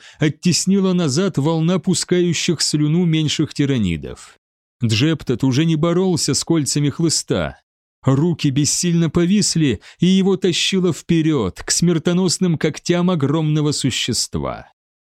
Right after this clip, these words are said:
Катмос прочнее установил длинную винтовку.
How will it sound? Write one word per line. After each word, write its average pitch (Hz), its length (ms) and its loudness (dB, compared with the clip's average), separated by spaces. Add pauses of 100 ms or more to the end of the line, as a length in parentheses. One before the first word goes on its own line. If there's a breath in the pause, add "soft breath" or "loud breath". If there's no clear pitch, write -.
(280)
Катмос 175 500 0
прочнее 170 720 0
установил 160 720 0
длинную 139 560 0
винтовку. 98 800 -4